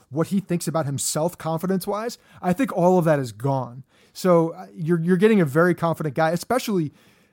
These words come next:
I mean, you gotta believe that that's even adding to his confident level, right? With, with Girardi saying, "Okay, I'm pretty much aligning this so that you can play in this game and you're the guy, and I'm telling you that two weeks ahead of time."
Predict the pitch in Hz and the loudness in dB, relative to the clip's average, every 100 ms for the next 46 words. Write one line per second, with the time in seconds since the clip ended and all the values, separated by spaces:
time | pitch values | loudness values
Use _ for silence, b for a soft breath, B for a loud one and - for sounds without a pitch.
0 | b 170 196 196 240 185 170 226 185 156 | b 2 4 6 6 4 4 4 4 2
1 | 170 - 208 196 170 160 180 196 175 - | 0 0 0 2 2 0 -2 0 -2 -2
2 | 147 - 196 165 147 135 127 127 143 175 | -6 -2 -4 -2 -6 -6 -6 -4 -2 -4
3 | 131 147 - 143 135 - 147 156 160 - | -4 -4 -4 -8 -8 -6 -2 0 -2 -4
4 | 139 151 170 139 b b b b _ _ | -8 -6 -4 -6 b b b b _ _
5 | 143 - - 226 233 233 240 226 233 202 | -10 -4 0 2 4 4 2 2 4 4
6 | 156 156 - - - 180 170 151 214 214 | 4 0 -4 -4 0 2 2 2 2 2
7 | 180 196 196 170 160 - 180 143 131 135 | -2 -2 -2 -2 -2 -2 -2 -2 -4 -2
8 | 170 175 160 151 156 139 123 b b - | 0 2 0 0 0 -2 -10 b b -6
9 | 156 151 180 175 160 151 - 147 143 139 | -4 -2 0 2 2 -2 -2 -4 -4 -6
10 | 127 120 135 | -8 -10 -14